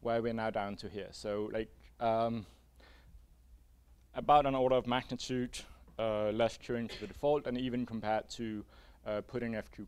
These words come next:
total on, um, on the interface, we get a uh,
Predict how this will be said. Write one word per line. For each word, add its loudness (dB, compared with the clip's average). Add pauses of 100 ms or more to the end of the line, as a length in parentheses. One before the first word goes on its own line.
total -4 (160)
on, -4 (320)
um, -6 (500)
on -4
the 2
interface, 2
we -4
get -2
a -2 (280)
uh, -4